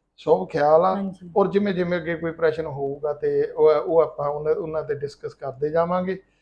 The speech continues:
Speaker 2: ਹਾਂਜੀ।
Speaker 1: ਤੇ ਦੇਖੋ ਜਿਹੋ ਜੀ, ਅਹ, ਮੱਤ ਬੁੱਧ ਦਿੱਤੀ ਆ ਮਾਲਕ ਨੇ, ਹਨਾ, ਮਹਾਰਾਜ ਨੇ, ਤੇ ਉਸ ਮੁਤਾਬਕ, ਕਿਉਂਕਿ ਅਸਲ ਤੇ ਅਸੀਂ ਸਾਰਿਆਂ ਦਾ ਇੱਕੋ ਹੀ ਆ ਵੀ ਅਸੀਂ ਗੁਰੂ ਦੇ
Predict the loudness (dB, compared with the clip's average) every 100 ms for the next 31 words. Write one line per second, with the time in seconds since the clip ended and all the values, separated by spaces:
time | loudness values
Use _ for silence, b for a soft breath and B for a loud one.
0 | -14 -12 -6 -4 -2 -2 -4 -4 -6 -10
1 | _ -6 -4 -2 2 2 2 -4 -8 -8
2 | -12 -2 4 4 4 0 -2 -2 0 -2
3 | 0 -4 -4 -14 -10 -6 -6 -6 -8 -8
4 | -8 -12 -10 -8 -8 -8 -6 -4 -4 -6
5 | -8 -14 _ _ _ _ -2 -2 -4 -6
6 | -6 -8 -10 -6 -4 -4 -6 -8 -6 -6
7 | -6 -4 -4 -4 -6 -6 -2 -2 -2 -8
8 | 0 0 0 0 -2 -2 -8 -4 -2 -2
9 | -6 _ _ _ _ 0 2 0 -2 -8
10 | -8 -2 4 6 4